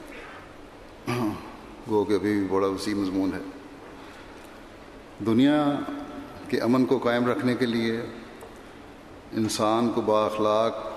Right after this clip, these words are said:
انسان بنانے کے لیے، انسان کو ایک دوسرے کے حقوق ادا کرنے والا بنانے کے لیے،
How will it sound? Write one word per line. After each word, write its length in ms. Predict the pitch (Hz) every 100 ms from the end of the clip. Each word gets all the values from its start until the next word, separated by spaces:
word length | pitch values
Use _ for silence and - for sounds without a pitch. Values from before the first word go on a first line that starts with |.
| -
انسان 400 | 107 - 107 101
بنانے 360 | 98 95 101 98
کے 60 | 107
لیے، 320 | 101 98 95 - - - - - - - - - - - -
انسان 600 | 110 107 - 110 120 120 113
کو 420 | 123 117 107 - - - - - -
ایک 180 | 107 107 104
دوسرے 380 | 104 - 117
کے 240 | 113 110 98 - - - - - - - - - - - -
حقوق 500 | 98 110 113 107 -
ادا 200 | 110 107
کرنے 260 | 110 104 107
والا 220 | 104 101
بنانے 400 | 98 98 95 107
کے 120 | 113
لیے، 340 | 101 95 95